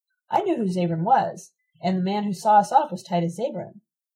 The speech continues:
He had been arrested too, but only for a day. He told us the entire crew had been arrested by mistake. I thought that apparently someone in the police thought the entire crew were foreigners. Yarostan keeps pointing out how bizarre it is that the Alberts ring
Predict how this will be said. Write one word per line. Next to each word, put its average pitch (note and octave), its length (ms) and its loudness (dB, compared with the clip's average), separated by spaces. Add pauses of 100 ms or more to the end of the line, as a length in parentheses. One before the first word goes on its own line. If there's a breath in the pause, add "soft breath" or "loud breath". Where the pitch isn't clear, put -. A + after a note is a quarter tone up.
(140)
He D4+ 80 -4
had D#4+ 100 0
been A3 120 2
arrested F#3 520 0
too, G#3 260 -6
but E3+ 120 -6
only G3+ 280 -6
for F3 140 -4
a F3+ 80 -6
day. G3+ 420 -4 (600)
He C#4 160 -14
told C#4 200 2
us A3 100 0
the G3+ 140 -4
entire A3+ 400 2
crew A#3+ 260 -6
had E3 100 -2
been E3+ 120 -2
arrested E3+ 340 -4
by D#3+ 140 -6
mistake. D#3 560 -8 (600)
I A3+ 120 -2
thought E4 180 2
that E4 100 2
apparently G#3 460 -4
someone C4 340 -2
in F#3+ 80 -4
the F3 60 -2
police A3+ 340 -8
thought E3+ 200 -2
the E3+ 100 -2
entire E3 300 -2
crew E3 240 -6
were E3+ 80 -6
foreigners. G3 600 -4 (560)
Yarostan F4 460 0
keeps - 220 -16
pointing B3 260 -6
out F#3+ 160 0
how G3 100 -4
bizarre F#3 460 2
it G3 80 -2
is F3 160 -2
that E3+ 160 -6
the E3 260 -4
Alberts G#3 460 -2
ring E3+ 320 -2